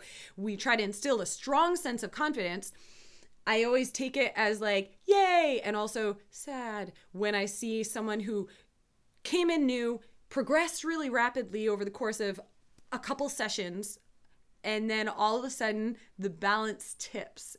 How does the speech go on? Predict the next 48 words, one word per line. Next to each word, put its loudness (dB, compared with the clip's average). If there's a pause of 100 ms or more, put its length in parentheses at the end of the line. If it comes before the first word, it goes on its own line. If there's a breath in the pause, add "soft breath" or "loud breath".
and -2
they -2
start -4
getting -4
a -6
little -10 (760)
cocky, 2
a 0
little 0 (100)
over, 0
over 0
pushy, 0 (380 loud breath)
and 0 (320 loud breath)
that 6
is 0
a -2
sign -2
of -4
growth. 2 (380)
So 0
it's 0
not 6
a -2
bad 2
thing, -10
which -8
is -4
why 2
I'm 0
so 0
happy -2
to -6
see 0
it, 2
because -6
that 0
means -4
they're 0
becoming -6
much -2
firmer -4
in -8
their -8
concept -8
of -12
who -6
they -2
are -6